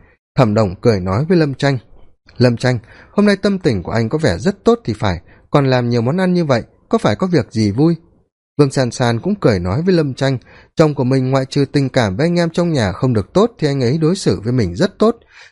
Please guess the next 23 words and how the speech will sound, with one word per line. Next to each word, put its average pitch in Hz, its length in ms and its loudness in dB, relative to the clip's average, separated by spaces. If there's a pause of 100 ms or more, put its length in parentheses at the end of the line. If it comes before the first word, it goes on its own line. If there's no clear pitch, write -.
chỉ 143 140 4
là 127 180 2
mỗi 160 200 -2
lần 151 220 0
có 185 100 -6
cơ 185 160 -2
hội 143 260 0
thăng 113 200 -2
chức 233 300 0
thì 101 120 -2
lại 92 300 -2
trao 123 180 2
cơ 127 140 -4
hội 127 220 0
đó 101 300 -2
cho 147 100 0
con 110 280 -2
cháu 104 220 -2
người 156 220 0
khác 202 340 -2
của 110 140 -6
Lâm 120 220 -2
gia, 127 240 2